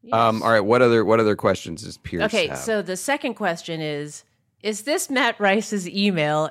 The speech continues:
Speaker 2: and will he respond if I ask him Grateful Dead questions?
Speaker 1: <laughs> Well, by the way, uh, we're not going to give you the answer to if that's his email, um, but your, your instinct about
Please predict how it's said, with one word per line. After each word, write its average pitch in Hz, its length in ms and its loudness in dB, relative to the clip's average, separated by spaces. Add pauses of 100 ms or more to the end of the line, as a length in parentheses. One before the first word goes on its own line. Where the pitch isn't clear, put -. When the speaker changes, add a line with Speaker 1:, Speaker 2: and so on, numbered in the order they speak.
Speaker 2:
and 180 240 -2
will 202 160 2
he 226 140 0
respond 196 520 0
if 180 120 -4
I 175 80 0
ask 165 360 -2
him 170 100 -6
Grateful 156 360 -4
Dead 196 280 -2
questions? - 760 -12 (200)
Speaker 1:
<laughs> - 0 - (880)
Well, 143 280 4 (200)
by 139 160 6
the 143 120 6
way, 127 340 4 (380)
uh, 120 160 6
we're 127 160 6
not 135 280 4
going 127 180 4
to 117 60 2
give 110 180 0
you 113 100 2
the 107 220 2
answer 107 340 0
to 101 200 -2
if 95 120 -6
that's 95 280 0
his 87 200 -6
email, 85 560 -4 (300)
um, 98 460 2
but 101 400 0 (380)
your, 113 420 0
your 107 220 -4
instinct 123 640 0
about 101 360 0